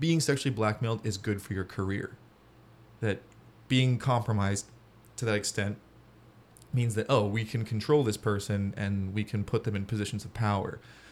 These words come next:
So it's always interesting to find out all of these, uh, gay figures,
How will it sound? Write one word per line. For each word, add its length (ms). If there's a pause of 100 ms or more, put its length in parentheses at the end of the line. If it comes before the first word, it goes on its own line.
So 140
it's 100
always 180
interesting 440
to 40
find 300
out 240 (380)
all 260
of 180
these, 560 (400)
uh, 520 (120)
gay 220
figures, 840